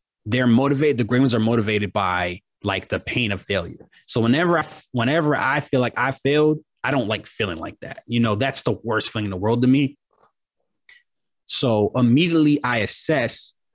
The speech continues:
like, for example, a simple example is earlier I said that when I was getting my comic book ready, I, I got two pages from two variant artists and I had the main comic book and all the margins were different.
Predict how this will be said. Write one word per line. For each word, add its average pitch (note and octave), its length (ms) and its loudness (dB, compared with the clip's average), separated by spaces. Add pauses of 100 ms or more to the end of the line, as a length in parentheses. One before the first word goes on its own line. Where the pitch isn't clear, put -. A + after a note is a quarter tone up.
like, C3 180 -2
for C3+ 140 -2
example, C3 640 2 (600)
a B2 140 -2
simple D3 340 0
example A#2 480 0
is G2+ 140 -2 (260)
earlier A#2+ 400 2
I G2+ 120 0
said G2+ 340 -2
that G2 400 -2 (140)
when G#2+ 200 -4
I G2+ 160 -2
was G2+ 140 -2
getting A2 160 0
my F#2+ 80 -2
comic D#3 300 0
book B2 120 -2
ready, G2+ 380 -2 (320)
I, A2+ 340 -2
I G2+ 120 -2
got F2+ 260 -4 (760)
two D#3+ 220 0
pages D3 300 2
from A#2 100 2
two D3 160 2
variant A#2 320 0
artists G#2 500 -2 (400)
and A2+ 200 -2
I G2+ 80 -2
had G#2+ 180 -2
the G2 80 -4
main B2+ 240 0
comic G2+ 260 -2
book F#2+ 240 -6
and G#2+ 180 -4
all C3+ 200 0
the C3 80 2
margins A#2 360 2
were F#2 120 -6
different. - 380 -8